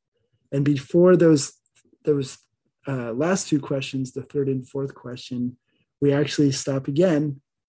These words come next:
and say, "We don't need to figure out how to obey this, and we don't need to figure out who to share it with." We're gonna stop and ask God those questions.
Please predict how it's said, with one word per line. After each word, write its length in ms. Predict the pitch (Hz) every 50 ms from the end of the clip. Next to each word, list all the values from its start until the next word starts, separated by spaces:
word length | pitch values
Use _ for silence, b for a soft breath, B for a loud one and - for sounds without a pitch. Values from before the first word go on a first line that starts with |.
| _ -
and 80 | 131
say, 160 | - 156 143
"We 160 | 135 135 143 147
don't 220 | 160 165 160 165
need 160 | 160 156 143
to 40 | 143
figure 400 | 139 - 160 147 147 151 151 143
out 120 | 143 -
how 160 | - - 143 139
to 60 | 147
obey 420 | 151 156 160 160 139 143 139 139
this, 320 | 135 139 139 139 135 - 131
and 100 | 123 127
we 60 | 131
don't 240 | 139 143 143 - 139
need 220 | 143 139 135 139
to 80 | - 135
figure 320 | 131 - - 139 135 139 135
out 140 | 123 - -
who 120 | - - 123
to 80 | 127
share 280 | 120 - - 127 123 120
it 80 | 113 -
with." 200 | - 101 98 104 - _ _ b b b b b b b b _ -
We're 100 | 127 127
gonna 140 | 127 127 127
stop 360 | - - 156 143 139 135 139
and 100 | 135 131
ask 260 | 127 127 123 - -
God 220 | - 123 107 107
those 200 | 107 - 95 -
questions. 720 | - - 113 101 85 - - - 85 80 78 - - - -